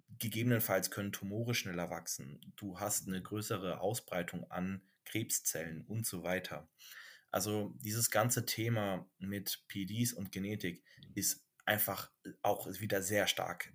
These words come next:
sehr stark unterschätzt. Und so viele Leute denken, dass sie mit Menge X,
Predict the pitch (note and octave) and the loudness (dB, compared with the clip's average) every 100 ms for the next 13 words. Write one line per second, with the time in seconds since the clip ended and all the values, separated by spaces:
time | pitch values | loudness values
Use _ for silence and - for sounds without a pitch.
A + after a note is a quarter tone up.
0 | - F#2+ G2+ - - - D2 D2 - D2+ | -12 0 2 2 -2 -10 -12 -8 -6 -6
1 | - - F#2+ - - - - - A2+ B2+ | -8 -6 -8 -8 -18 -20 -14 -4 2 4
2 | G#2 G#2+ A2 G2 G2+ A#2 - G#2+ A2 F#2 | 8 6 6 2 2 2 0 -2 0 2
3 | - G2+ F#2 F2 F#2+ G#2 F#2 G2 B2 - | 2 0 -4 -2 0 0 0 0 0 0
4 | - - | 0 -2